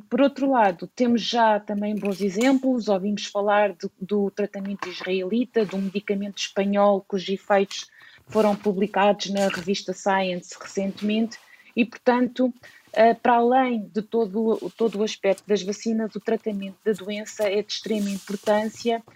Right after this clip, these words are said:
porque não há garantias de que as pessoas vacinadas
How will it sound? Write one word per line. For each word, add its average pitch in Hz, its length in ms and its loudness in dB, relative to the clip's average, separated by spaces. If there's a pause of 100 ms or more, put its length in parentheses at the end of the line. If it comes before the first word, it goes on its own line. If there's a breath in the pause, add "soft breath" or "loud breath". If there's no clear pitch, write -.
(220 soft breath)
porque - 260 2
não 226 200 2
há 202 120 2
garantias 208 720 0
de 196 120 -4
que 220 160 -2
as 214 100 -6
pessoas 202 400 -2
vacinadas 202 960 -2